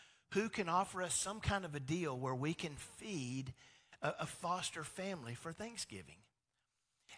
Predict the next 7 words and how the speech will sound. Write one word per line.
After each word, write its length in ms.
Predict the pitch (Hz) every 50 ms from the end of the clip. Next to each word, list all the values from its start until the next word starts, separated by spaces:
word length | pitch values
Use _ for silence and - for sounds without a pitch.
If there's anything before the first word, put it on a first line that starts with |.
| - -
And, 280 | 160 156 156 156 160 196 - - - _ -
and 220 | 170 151 147 139 131
the 100 | 135 123
best 420 | 117 156 190 226 240 - - -
deal, 320 | 180 185 175 165 147 156 - 139
in 80 | 131
fact, 340 | 123 - 160 160 165 165